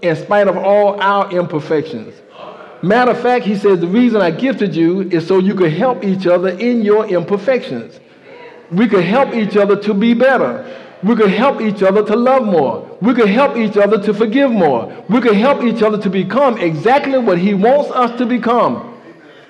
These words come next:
That's what he calls us to do. And that's what the Holy Spirit living in us will help us to do every day. So the prayer today is, "God, help me to love everybody.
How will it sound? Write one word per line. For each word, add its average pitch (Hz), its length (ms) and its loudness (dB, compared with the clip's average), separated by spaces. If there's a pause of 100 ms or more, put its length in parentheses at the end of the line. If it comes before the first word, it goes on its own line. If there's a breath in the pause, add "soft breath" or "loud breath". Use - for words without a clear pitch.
(180 loud breath)
That's 247 280 0
what 208 160 2
he 208 60 0
calls 220 460 2
us 190 100 2
to 220 80 -6
do. 202 220 0
And 165 240 0
that's 247 260 2
what 208 140 2
the 190 80 2
Holy 208 240 2
Spirit 190 340 0
living 202 320 2
in 285 300 2
us - 400 0 (840)
will 156 160 2
help 202 300 0
us 202 80 0
to 190 100 -4
do 190 220 2
every 185 180 0
day. 123 280 -4 (1300 loud breath)
So - 180 -4
the 175 120 0
prayer 220 260 0
today 190 320 2
is, 135 500 -2 (540)
"God, 175 240 0
help 202 220 0
me 175 140 -2
to 156 60 0
love 156 260 2
everybody. 131 520 -4